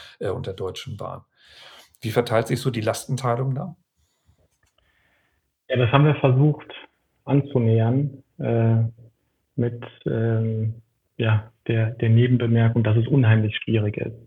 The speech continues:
Speaker 2: diesen Investitionsbedarf tatsächlich dann, äh, also den unterschiedlichen Ebenen zuzuordnen. Was wir gemacht haben, ist, wir haben unterschieden zwischen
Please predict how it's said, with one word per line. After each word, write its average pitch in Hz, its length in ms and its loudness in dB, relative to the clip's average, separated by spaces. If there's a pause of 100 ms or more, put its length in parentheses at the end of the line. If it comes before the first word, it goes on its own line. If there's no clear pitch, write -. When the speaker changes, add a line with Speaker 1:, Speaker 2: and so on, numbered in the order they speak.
(720)
Speaker 2:
diesen 113 420 2
Investitionsbedarf 113 1400 0 (160)
tatsächlich 117 880 2 (580)
dann, 110 460 2 (100)
äh, 110 460 0 (720)
also 117 200 0
den 113 160 2
unterschiedlichen 117 680 0
Ebenen 110 360 -2
zuzuordnen. 113 840 -6
Was 131 140 -2
wir 147 80 0
gemacht 143 280 0
haben, 156 160 2
ist, 139 200 -4 (180)
wir 117 160 2
haben 120 260 2
unterschieden 131 800 0
zwischen 117 480 -2